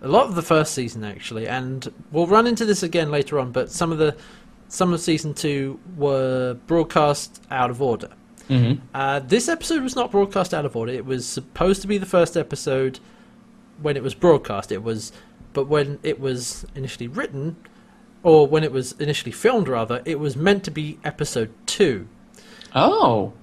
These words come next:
Speaker 1: And it was actually, they realized that, no, this makes more sense as the first episode, so they reshot the beginning and end so that it would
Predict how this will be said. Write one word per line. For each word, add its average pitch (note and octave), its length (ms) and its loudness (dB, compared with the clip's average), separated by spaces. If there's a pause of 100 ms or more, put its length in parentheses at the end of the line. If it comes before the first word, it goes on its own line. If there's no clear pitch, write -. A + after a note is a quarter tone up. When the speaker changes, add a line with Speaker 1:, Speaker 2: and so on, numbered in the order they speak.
(200)
Speaker 1:
And C3+ 800 -2
it F3+ 80 -2
was D3+ 220 -2 (100)
actually, E3+ 720 4 (520)
they D3+ 260 4
realized D3 420 4
that, A#2+ 140 -2
no, E3 180 6
this F3 180 2
makes F3+ 280 2
more E3 180 4
sense C#3 400 -4
as B2+ 340 0
the - 80 -6
first - 380 -2
episode, A2+ 560 -4 (320)
so D#3+ 220 4
they C#3+ 140 6
reshot F#3 520 2
the D#3 60 2
beginning D3+ 440 2
and C3+ 100 -2
end A#2 520 -2 (260)
so - 260 4
that C#3 160 6
it C3+ 120 2
would C3+ 400 0